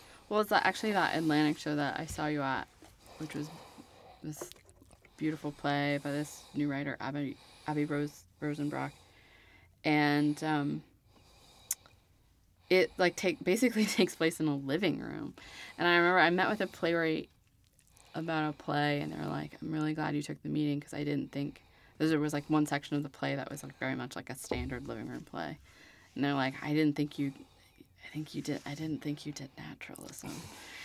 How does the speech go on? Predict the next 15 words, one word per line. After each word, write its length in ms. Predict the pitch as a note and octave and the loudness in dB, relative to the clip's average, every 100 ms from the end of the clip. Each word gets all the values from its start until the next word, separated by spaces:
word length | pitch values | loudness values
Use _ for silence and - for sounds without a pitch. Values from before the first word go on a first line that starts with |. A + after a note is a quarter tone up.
| - - | -12 -2
And 160 | E3 | 2
I 160 | E3+ E3+ | 4 4
was 140 | F3+ | 6
like, 320 | E3+ D3+ D3 - - - - | 6 6 4 0 -16 -18 0
"Well, 520 | A3+ A#3+ B3+ A#3+ - - | 6 8 8 6 2 -2
I 140 | G#3+ G#3+ | -2 0
do 220 | A#3 C4 | 4 6
naturalism 640 | G3+ G#3+ G3+ F#3+ F#3 F3 | 6 4 0 0 0 0
when 100 | E3 | 2
I'm 220 | D#3 D#3 - | 2 0 0
interested 420 | A#3 B3 - - | -2 -2 -6 -6
in 60 | A#1+ | -6
it. 140 | - | -6
I'm 80 | - | -2
actually 420 | A3 - C4+ B3 | -2 2 2 0